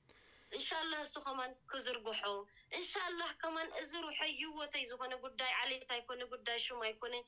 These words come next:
ህይወት ፍጡም ክሳብ ዝኾነ መስዋእቱ ክኸፍለሉ ንሓቀይ።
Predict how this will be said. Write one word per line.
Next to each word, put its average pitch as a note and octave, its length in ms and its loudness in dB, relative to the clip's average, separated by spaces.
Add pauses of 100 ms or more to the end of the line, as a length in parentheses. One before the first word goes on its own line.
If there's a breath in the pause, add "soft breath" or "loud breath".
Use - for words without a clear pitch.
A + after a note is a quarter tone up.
(160 soft breath)
ህይወት E4+ 340 0
ፍጡም - 340 -4
ክሳብ B3+ 300 -2
ዝኾነ B3+ 320 -2
መስዋእቱ A#3+ 420 -2 (100)
ክኸፍለሉ F#3+ 560 -6 (880)
ንሓቀይ። G3+ 460 2